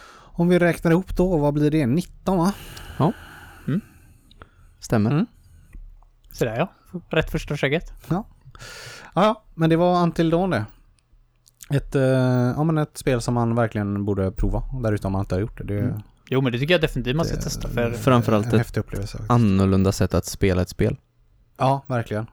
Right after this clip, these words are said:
Speaker 1: Och liksom ett, ett, ett enkelt spel att ta till sig och liksom, liksom inget, inget svårt spel att spela för någon
Speaker 2: Nej.
Speaker 1: som inte är, eh, superinsatt, utan det,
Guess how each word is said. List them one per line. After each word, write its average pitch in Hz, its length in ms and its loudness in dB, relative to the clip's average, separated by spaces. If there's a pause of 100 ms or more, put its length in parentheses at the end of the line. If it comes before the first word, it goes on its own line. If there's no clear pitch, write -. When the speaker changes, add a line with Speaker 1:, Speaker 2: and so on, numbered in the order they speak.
Speaker 1:
Och 104 540 -2 (240)
liksom 107 200 -4
ett, - 180 -6 (120)
ett, - 340 -8
ett 107 140 -4
enkelt 107 520 -4
spel 98 400 -2
att - 300 -8
ta 110 100 -4
till 101 240 -4
sig 101 300 -2
och 98 160 0
liksom, 95 280 -4 (1080)
liksom 120 260 0
inget, 113 180 0
inget 117 380 -2
svårt 113 400 -2
spel 101 260 -2
att - 140 -6
spela 101 440 -2 (120)
för - 140 -6
någon 104 100 0
Speaker 2:
Nej. 110 100 4
Speaker 1:
som 104 100 4
inte 101 220 -2
är, 95 200 -2 (600)
eh, 107 100 -10
superinsatt, - 720 -4
utan 104 200 -6
det, 101 240 -4